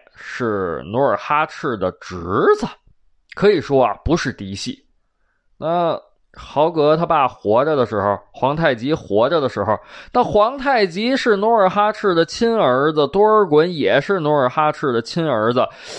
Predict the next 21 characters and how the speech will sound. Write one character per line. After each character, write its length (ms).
你 100
济 240
尔 160
哈 240
朗 320
努 60
尔 180
哈 240
赤 220
的 100
侄 500
子， 140
俩 200
儿 360
子 100
还 160
照 180
顾 120
不 120
过 160
来， 320